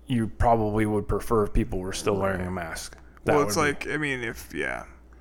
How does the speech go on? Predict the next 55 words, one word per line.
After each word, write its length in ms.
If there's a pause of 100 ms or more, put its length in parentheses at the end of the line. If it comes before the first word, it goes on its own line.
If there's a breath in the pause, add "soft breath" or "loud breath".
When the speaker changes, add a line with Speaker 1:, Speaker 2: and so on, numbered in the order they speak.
(120)
Speaker 2:
I 60
heard 200
somebody 380
say 240
the 140
other 160
day, 280
like, 320
"Well, 280 (220)
I'm 160
sure 180
people 300
didn't 240
wanna 200
wear 140
seatbelts 920 (140)
when 360 (580)
Speaker 1:
You 120
didn't 220
Speaker 2:
they 80
Speaker 1:
have 180
Speaker 2:
put 60
Speaker 1:
to 80
wear 140
Speaker 2:
law." 40
Speaker 1:
seatbelts, 640
Speaker 2:
I 80
Speaker 1:
dude. 100
Speaker 2:
know, 80
but 100
once 260
they 100
put 200 (180)
the 100
law 320
in 280
for 140
seatbelts, 600
you 60
had 100
to 60
wear 140
seatbelts. 420
Speaker 1:
Or 140
helmets. 580 (400 soft breath)
Speaker 2:
Or 80
helmets 400
on 160
bikes 460
and 100
Speaker 1:
Yeah. 100
Speaker 2:
motorcycles. 800
Yeah, 280
I 80
mean, 140